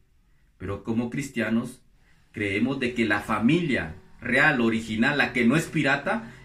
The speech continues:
es la que Dios creó, la que Dios formó. Y dice y recalca la escritura que acabamos de leer en Génesis cinco,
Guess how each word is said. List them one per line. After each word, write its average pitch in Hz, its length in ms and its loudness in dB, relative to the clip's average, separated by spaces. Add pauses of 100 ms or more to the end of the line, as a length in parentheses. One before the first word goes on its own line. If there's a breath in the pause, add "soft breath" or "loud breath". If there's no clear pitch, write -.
es 110 160 -2
la 151 180 -2
que 127 160 0
Dios 180 260 2
creó, 98 480 -4 (800)
la 113 240 -2
que 120 180 2
Dios 180 280 0
formó. 92 500 -2 (640 soft breath)
Y 120 100 2
dice 170 440 0
y 147 100 0
recalca 143 540 0
la 156 80 0
escritura 139 640 -2
que 120 140 -2
acabamos 120 460 0
de 123 120 0
leer 113 160 0
en 120 80 -4
Génesis 120 420 -4
cinco, 117 420 -2